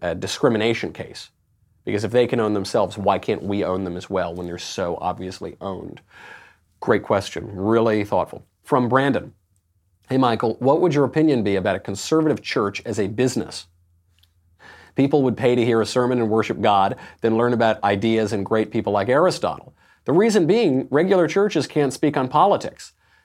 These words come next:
So they end up being an L G B Q P, L M N O P meeting sometimes,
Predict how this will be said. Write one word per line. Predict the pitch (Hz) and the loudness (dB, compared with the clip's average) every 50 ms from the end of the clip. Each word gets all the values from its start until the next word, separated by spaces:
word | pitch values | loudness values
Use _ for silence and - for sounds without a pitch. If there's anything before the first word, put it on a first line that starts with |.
| _ _ | _ _
So | - - 147 131 | -2 2 2 4
they | 127 135 135 | 4 4 4
end | 143 156 156 156 | 4 4 4 2
up | 151 120 | 2 2
being | 131 135 131 123 | 2 2 2 2
an | 120 | 2
L | 120 135 147 139 | 2 2 2 2
G | 127 139 127 | 2 0 0
B | 113 117 127 127 127 123 120 - _ _ | 2 2 0 0 0 -2 -4 -8 _ _
Q | - - 131 131 131 127 117 120 | -2 2 2 4 4 2 0 -2
P, | - 139 127 123 127 123 123 113 | -2 0 0 2 2 2 2 2
L | 110 117 123 | 4 2 2
M | 120 123 | 2 0
N | 120 | 0
O | 117 113 | -2 -2
P | - 151 135 127 120 120 120 117 - | 0 0 0 2 2 0 0 -2 -2
meeting | - 101 120 131 156 175 175 131 104 90 90 - - _ _ _ _ _ | -4 -2 0 2 2 4 2 2 0 -2 -6 -8 -12 _ _ _ _ _
sometimes, | - - - 107 98 98 117 98 90 87 87 101 123 - | -6 -4 -2 -2 -2 0 0 -2 -2 -2 -2 -4 -6 -8